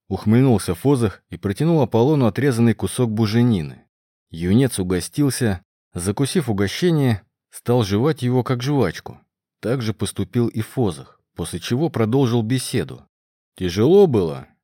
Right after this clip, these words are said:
Ты про бой или вообще про мою жизнь в столице?" Смотрел Аполлон на языки пламени и поглядывал на турку, в которой вот-вот закипит вода.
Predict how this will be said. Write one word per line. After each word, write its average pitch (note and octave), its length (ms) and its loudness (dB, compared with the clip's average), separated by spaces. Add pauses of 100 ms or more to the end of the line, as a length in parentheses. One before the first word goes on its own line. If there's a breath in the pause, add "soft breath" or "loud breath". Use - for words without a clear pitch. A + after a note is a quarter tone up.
(400)
Ты F#2+ 140 -6
про A#2 180 0
бой D#3+ 380 2 (180)
или D3 220 -4
вообще E3+ 400 -4
про G#2 140 -2
мою C3+ 220 0
жизнь B2 200 0
в - 40 -10
столице?" A#2 600 -4 (480)
Смотрел C3 460 -2
Аполлон B2 380 2
на G#2 60 4
языки G2+ 380 -2
пламени A#2 720 0
и D#2+ 100 -12
поглядывал B2+ 640 2
на C3 160 2
турку, A#2 400 -2
в - 80 -14
которой F2+ 400 -4
вот-вот A2+ 400 -2
закипит F#2 500 -6
вода. F2+ 480 -4